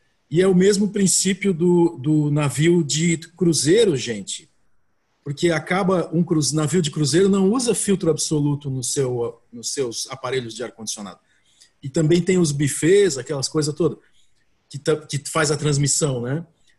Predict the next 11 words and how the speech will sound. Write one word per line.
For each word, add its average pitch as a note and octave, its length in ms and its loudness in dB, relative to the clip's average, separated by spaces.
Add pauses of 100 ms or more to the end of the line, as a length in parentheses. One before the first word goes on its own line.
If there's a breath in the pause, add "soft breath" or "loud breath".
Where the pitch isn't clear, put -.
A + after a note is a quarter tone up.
(120)
Então, F#3+ 380 0
essa A3 320 0
questão G3+ 360 0
do F3+ 120 2
ar-condicionado, D#3+ 880 -4 (300)
como C#4 300 0
é B3+ 40 0
uma A3 160 -2
coisa F3+ 300 2
muito G3 440 0
nova, D3 600 -4